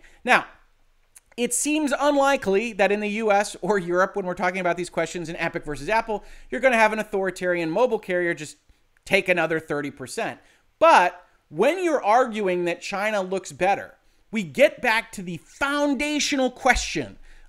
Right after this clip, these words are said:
of what this case is about, which is, should consumers have the right to not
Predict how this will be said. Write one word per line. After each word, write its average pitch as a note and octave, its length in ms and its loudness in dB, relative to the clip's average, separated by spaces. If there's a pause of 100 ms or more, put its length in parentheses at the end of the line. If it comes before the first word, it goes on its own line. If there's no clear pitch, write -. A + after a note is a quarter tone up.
of F#3 180 2
what F#3+ 320 -2
this A3+ 200 -6
case G3 380 -6
is D#3+ 200 -4
about, A#2+ 400 -6 (380)
which F3+ 240 2
is, F3 220 0
should C#4+ 420 -2
consumers A#3 720 -2
have G3 360 -4
the F3+ 100 -2
right D#3 380 0 (520)
to G#3 120 2
not G#3 600 2